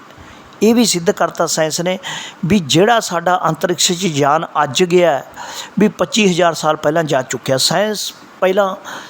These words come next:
ਸੀ, ਬਹੁਤ ਬੁਲੰਦੀਆਂ ਨੂੰ ਛੂਹ ਕੇ ਸਭਿਤਾਵਾਂ, ਅ, ਖਤਮ ਹੋ ਜਾਂਦੀਆਂ ਨੇ, ਪਰ ਉਹਨਾਂ ਦਾ ਜਦ ਦੁਨੀਆ ਨਸ਼ਟ ਹੋ ਜਾਂਦੀ ਆ, ਕੋਈ ਨਾਉ ਨਿਸ਼ਾਨ ਨਹੀਂ ਰਹਿੰਦਾ। ਫਿਰ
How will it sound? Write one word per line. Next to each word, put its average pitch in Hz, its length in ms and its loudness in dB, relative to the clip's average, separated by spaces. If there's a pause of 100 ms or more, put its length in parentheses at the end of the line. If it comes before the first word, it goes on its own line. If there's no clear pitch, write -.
(160)
ਸੀ, - 400 -2
ਬਹੁਤ 165 600 0
ਬੁਲੰਦੀਆਂ 156 520 0
ਨੂੰ 175 80 -2
ਛੂਹ 160 280 0
ਕੇ 190 260 0
ਸਭਿਤਾਵਾਂ, 165 680 0 (680)
ਅ, - 480 -4
ਖਤਮ 160 320 0
ਹੋ 147 140 0
ਜਾਂਦੀਆਂ 135 380 0
ਨੇ, 156 200 -2 (300)
ਪਰ 175 120 2
ਉਹਨਾਂ 185 320 2
ਦਾ 190 140 2 (200)
ਜਦ 165 240 0 (200)
ਦੁਨੀਆ 165 280 2
ਨਸ਼ਟ 156 340 0
ਹੋ 170 100 4
ਜਾਂਦੀ 175 240 2
ਆ, 180 60 6
ਕੋਈ 175 180 2
ਨਾਉ 156 220 4
ਨਿਸ਼ਾਨ 151 340 -2
ਨਹੀਂ 139 200 -4
ਰਹਿੰਦਾ। 139 340 0 (580)
ਫਿਰ 185 200 2